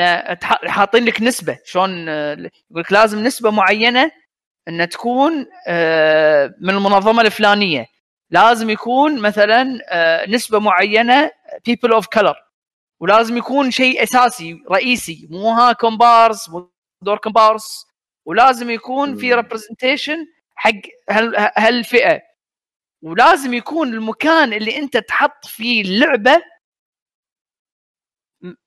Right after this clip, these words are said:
Speaker 1: آه، مكان جديد، مو دوله، آه، لا، يعني، آه، اذا كانت لعبه مو فانتسي لازم دوله نون، آه، يعني تعطيها حقها،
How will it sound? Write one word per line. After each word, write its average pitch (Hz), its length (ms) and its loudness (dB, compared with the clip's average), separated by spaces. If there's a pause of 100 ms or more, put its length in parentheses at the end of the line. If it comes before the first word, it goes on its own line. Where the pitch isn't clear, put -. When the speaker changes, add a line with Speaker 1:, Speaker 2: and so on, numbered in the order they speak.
Speaker 1:
آه، 156 720 -4 (260)
مكان 254 420 2
جديد، 240 260 2 (320)
مو 196 300 -2
دوله، 269 320 2
آه، 214 680 4
لا، 175 200 -6
يعني، 170 340 -2
آه، - 1080 -16
اذا 170 120 -2
كانت 214 340 0
لعبه 220 220 2
مو 208 140 0
فانتسي 226 480 0
لازم 220 320 2
دوله 247 520 4 (540)
نون، 220 320 0
آه، 202 100 -4
يعني 165 640 -2 (240)
تعطيها 233 320 2
حقها، 175 420 -2